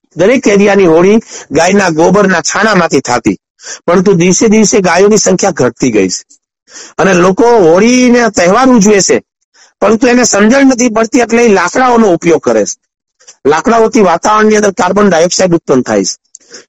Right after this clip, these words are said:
ક્યાંક ને ક્યાંક વૃક્ષોનો સત્યાનાશ થઈ રહ્યો છે. તો લોકોએ, હું તો કહું છું કે હોળી ભલે નાની પ્રગટાવે,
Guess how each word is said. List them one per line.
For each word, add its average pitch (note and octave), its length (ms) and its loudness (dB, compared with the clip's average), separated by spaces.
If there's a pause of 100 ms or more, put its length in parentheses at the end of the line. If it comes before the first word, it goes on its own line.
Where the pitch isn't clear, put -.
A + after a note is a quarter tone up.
(100)
ક્યાંક G3 260 -2
ને G#3 140 0
ક્યાંક G3+ 280 -2
વૃક્ષોનો G3+ 520 0
સત્યાનાશ F3+ 720 -2
થઈ D3 140 0
રહ્યો A#2+ 220 2
છે. - 120 -14 (720)
તો G3+ 100 2
લોકોએ, B3 540 0
હું G#3 200 2
તો A#3+ 140 0
કહું A#3 240 2
છું A#3 180 0
કે B3 80 0
હોળી A3 360 2
ભલે A3 320 2
નાની G3+ 320 0
પ્રગટાવે, F3+ 540 -2